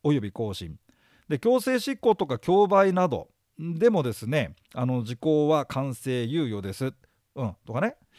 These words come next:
えー、それから、鍵括弧五番で、仮差し押さえ等、催告による時効の完成猶予。で、仮差し押さえとか仮処分っていうのを、まあ、あの、そ-、まあ、いや、債権者側が債務者にかえ-、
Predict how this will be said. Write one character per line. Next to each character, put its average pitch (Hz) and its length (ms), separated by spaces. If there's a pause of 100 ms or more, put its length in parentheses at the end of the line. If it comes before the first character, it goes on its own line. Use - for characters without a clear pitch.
(340)
え 175 220
ー、 - 20
そ 208 120
れ 247 80
か 247 120
ら、 233 200
鍵 220 300
括 277 160
弧 - 160
五 156 80
番 143 180
で、 120 60
仮 220 320
差 220 160
し 226 160
押 220 140
さ 190 280
え 180 60
等、 180 360
催 208 300
告 220 300
に 202 100
よ 202 140
る 170 120
時 135 160
効 170 280
の 156 100
完 143 320
成 127 320
猶 143 180
予。 87 140 (600)
で、 143 120
仮 277 300
差 269 160
し 254 180
押 254 140
さ 247 200
え 233 80
と 233 140
か 160 140
仮 202 320
処 269 160
分 196 300
っ - 20
て 139 200
い 131 40
う 123 40
の 117 160
を、 107 40
ま 113 280 (180)
あ、 127 100
あ 135 40
の、 131 100 (120)
そ-、 - 140 (220)
ま 175 120
あ、 - 20
い - 20
や、 127 80
債 269 280
権 285 260
者 262 180
側 254 260
が 233 100
債 233 220
務 247 120
者 233 140
に 180 100
か 156 220
え-、 156 160